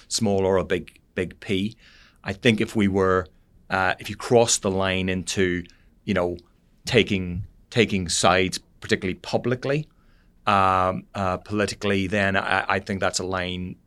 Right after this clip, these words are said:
that no sensible corporate, um, should cross. I think the most recent sort of live example of, of where,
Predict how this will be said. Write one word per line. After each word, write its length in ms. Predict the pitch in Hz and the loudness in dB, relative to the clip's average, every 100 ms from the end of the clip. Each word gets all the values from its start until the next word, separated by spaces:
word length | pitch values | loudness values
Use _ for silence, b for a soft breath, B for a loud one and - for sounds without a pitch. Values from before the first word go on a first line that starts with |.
| - | -4
that 220 | 92 - | -4 -4
no 440 | 101 95 95 92 90 | -4 -2 -2 -2 -6
sensible 360 | - 90 - 92 | -4 -6 -6 -10
corporate, 520 | - 90 - 90 - _ - | -6 -6 -4 -6 -6 _ -8
um, 180 | 95 90 | -6 -4
should 220 | - 90 | -8 -8
cross. 500 | - 92 - - - B B B B | -6 -4 -2 -4 -8 B B B B
I 60 | - | -4
think 200 | 135 117 | -2 0
the 60 | 110 | 0
most 220 | 107 123 | 0 4
recent 280 | 131 120 104 | 4 2 0
sort 100 | 104 | 0
of 80 | 98 | 2
live 220 | 104 101 | 2 2
example 520 | 90 95 95 98 92 | 0 -2 -2 -2 0
of, 220 | 90 - | -2 -6
of 180 | - 95 | -16 -6
where, 440 | 98 92 90 90 | -2 0 2 0